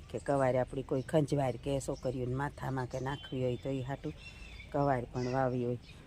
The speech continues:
અને આ છે, હમ, પાલક. પાઉંભાજીને આપણી કરવી હોય ને, તો ઈ હાટું થઈને પાલક આ રાખી હતી. પાલકનું ને રીંગણાનું ને શાક પણ બહુ થાય. તો આ છે દાડેમ છે,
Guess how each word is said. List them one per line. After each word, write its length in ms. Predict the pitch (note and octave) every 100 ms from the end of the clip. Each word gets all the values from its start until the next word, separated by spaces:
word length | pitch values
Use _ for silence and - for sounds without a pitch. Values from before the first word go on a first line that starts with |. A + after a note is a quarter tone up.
| -
અને 280 | D3 C#3 C#3
આ 240 | C#3 D3+
છે, 420 | C#3+ D#3+ C#3 C3+ - - - - - - -
હમ, 200 | C#3 B2 - - - - -
પાલક. 380 | D3+ B2+ G#2+ - - - - - -
પાઉંભાજીને 680 | C3 C3 - C3 - C3 C3
આપણી 220 | - C3
કરવી 360 | - D#3 F#3+
હોય 100 | A#3
ને, 120 | F3+ C#3 - - - - - -
તો 100 | -
ઈ 120 | E3 D#3
હાટું 280 | D#3 -
થઈને 220 | C#3+ D3 C3+
પાલક 440 | D3 D#3 C3+ -
આ 120 | B2
રાખી 300 | A#2+ A#2+ -
હતી. 140 | B2+ B2+
પાલકનું 560 | C#3+ C#3 C3+ - C3
ને 60 | C3
રીંગણાનું 560 | C#3 D3 C#3 C3 B2+
ને 60 | A#2+
શાક 280 | A#2 C#3+ C#3+ -
પણ 180 | B2+ B2+
બહુ 180 | C3+
થાય. 220 | B2 B2 A#2+ - - - -
તો 120 | - D3
આ 320 | C#3+ D3 D3+
છે 300 | - D#3+ D3
દાડેમ 400 | D3 D#3+ D#3 C3
છે, 200 | -